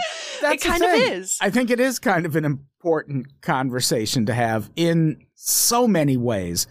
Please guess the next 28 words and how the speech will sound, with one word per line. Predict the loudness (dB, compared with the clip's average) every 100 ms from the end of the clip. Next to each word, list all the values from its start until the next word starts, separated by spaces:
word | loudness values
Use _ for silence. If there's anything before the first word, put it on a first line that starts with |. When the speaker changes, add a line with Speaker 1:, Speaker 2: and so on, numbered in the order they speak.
| -12 _ _ -4
Speaker 1:
In | 0 2
Speaker 2:
So | 2 2
Speaker 1:
s-, | 2
Speaker 2:
many | 2 2
ways. | 4 2 2 0 0
Speaker 1:
some | 2 0 0
uncomfortable | 0 0 0 -2 -2 -2 -2 -2 -4 -10 _ _
ways. | -4 0 0 0 0 -2 -10
Speaker 2:
Many | -6 0 2 2 2 2 0
uncomfortable | -2 -2 -2 0 2 2 4
<laughs> |
ways. | 2 2 -2 -2 -4 -6
Speaker 1:
In | -2 0
fact. | -2 0 0 0 -2 -8 -14 -20 -20 _
Like, | 0 0 -2 0
I | 2
Speaker 2:
Also, | 2 2 2
Speaker 1:
I |
Speaker 2:
I | 2
have, | 2 0 0
like, | -2 -2
an | -4
anecdotal | 0 0 0 0 0 2 2
story | 0 2 4 4 2
that | 0 2
I | 2
had | 2 0 -2 -6
met | -6 0 0